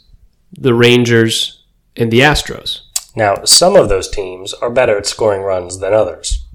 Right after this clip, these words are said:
Speaker 1: That is, in fact, true. Um, and I think my friend's right.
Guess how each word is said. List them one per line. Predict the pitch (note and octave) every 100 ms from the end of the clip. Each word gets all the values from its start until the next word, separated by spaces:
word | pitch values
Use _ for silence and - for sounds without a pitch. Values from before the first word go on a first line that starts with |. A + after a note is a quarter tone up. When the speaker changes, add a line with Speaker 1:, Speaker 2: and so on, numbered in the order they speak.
| - _
Speaker 1:
That | A2+ A2
is, | A2 G#2 - - - _ -
in | A#2+
fact, | A2+ A#2+ G2 - -
true. | - C#3 G#2 G2 - - - - _
Um, | - B2 A2+ G2+ F2 - - - _ - - _ _ _ _ _ _ -
and | F3+ F3
I |
think | F3 G#3
my | F#3+
friend's | G3+ F#3+
right. | F3 A2+